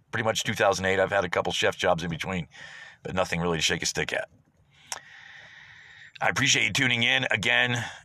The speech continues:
uh, Anthony Hernandez, thank you so much for your help, brother. You have no idea how much I appreciate it. Um, you know, I, I, I don't like asking for help.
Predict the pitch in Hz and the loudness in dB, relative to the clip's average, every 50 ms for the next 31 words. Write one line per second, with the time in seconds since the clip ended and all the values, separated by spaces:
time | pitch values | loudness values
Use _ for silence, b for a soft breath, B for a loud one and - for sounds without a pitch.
0 | _ - 107 104 110 110 - - - 120 123 123 - 117 113 113 107 104 110 113 | _ 0 2 4 4 4 4 2 2 0 0 0 0 0 0 0 0 0 0 0
1 | 117 113 113 117 113 - 110 104 - - - - - - 123 120 120 127 110 - | 2 2 2 2 4 2 2 2 0 -2 -4 -4 -2 0 0 0 0 0 2 2
2 | 123 110 110 113 110 - - 107 104 104 101 113 110 104 - 107 104 101 101 98 | 4 4 4 4 4 4 0 0 2 2 4 4 4 4 6 4 4 4 4 2
3 | 95 - 98 104 104 104 110 107 95 95 107 107 107 107 113 117 113 113 110 90 | 0 -2 -2 -2 0 0 0 0 0 -2 0 2 4 6 6 6 6 4 2 0
4 | 107 104 101 101 92 85 - - _ - - - 98 90 95 90 - 92 87 85 | 0 2 2 2 2 0 -2 -6 _ -8 -4 -2 0 0 0 0 0 0 0 -2
5 | 82 87 82 - - 78 76 65 - _ _ B B B B B B B B B | -2 -2 -2 -2 0 0 -2 -2 -4 _ _ B B B B B B B B B
6 | B B - - 85 85 82 82 80 73 - - _ _ _ _ _ _ _ _ | B B -4 0 4 4 4 4 2 0 -4 -18 _ _ _ _ _ _ _ _
7 | _ _ _ _ _ _ _ _ _ _ _ _ _ _ - - 101 92 87 90 | _ _ _ _ _ _ _ _ _ _ _ _ _ _ -10 -4 0 2 4 4
8 | 85 85 - - 90 90 90 87 80 - - - 98 92 85 107 101 95 - 95 | 4 2 2 2 2 0 0 0 -4 -6 -2 -2 -2 0 2 2 4 4 4 4
9 | 92 85 - 87 92 92 - - 95 87 85 82 - _ - - - 78 92 85 | 2 4 4 4 4 4 2 0 -4 -6 -6 -8 -12 _ -6 -2 0 2 2 2
10 | 71 - | 0 -2